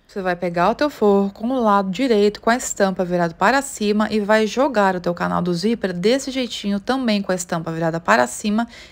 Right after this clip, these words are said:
em cima dele. O lado que eu quero costurar nesse momento é esse aqui que eu tô apontando com o dedo, tá? O lado esquerdo. Então, por isso, o meu forro, ele tem que tá passando um pouquinho do zíper lá por baixo, ó, no lado esquerdo também.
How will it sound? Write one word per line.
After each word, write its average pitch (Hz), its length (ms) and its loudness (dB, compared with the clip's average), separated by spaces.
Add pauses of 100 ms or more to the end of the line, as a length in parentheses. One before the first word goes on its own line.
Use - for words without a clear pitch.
(160)
em 285 220 -4
cima 208 640 -2
dele. 185 360 -4 (1400)
O 330 140 6
lado 254 320 4
que 214 60 -2
eu 202 40 2
quero 190 200 -2
costurar 180 360 0
nesse 202 240 -2
momento 208 400 0
é 220 160 6
esse 240 240 2
aqui 220 120 -4
que - 80 -4
eu 220 40 2
tô 220 80 0
apontando 208 400 0
com - 80 -6
o 233 40 -2
dedo, 175 220 0
tá? 170 140 0
O 170 40 2
lado 175 260 2
esquerdo. - 560 -6
Então, 208 240 -2
por 240 180 -2
isso, 226 300 -2
o 202 40 -2
meu 233 260 0
forro, 190 340 0
ele 185 140 -2
tem 196 120 -4
que 190 60 -6
tá 185 160 0
passando 214 880 0
um 185 60 -4
pouquinho 185 480 -4
do 269 120 -2
zíper 190 460 -4 (340)
lá 233 380 6
por 330 180 -4
baixo, 185 520 2
ó, 160 100 -4
no 180 100 -4
lado 185 280 0
esquerdo 196 420 -4
também. 208 400 -4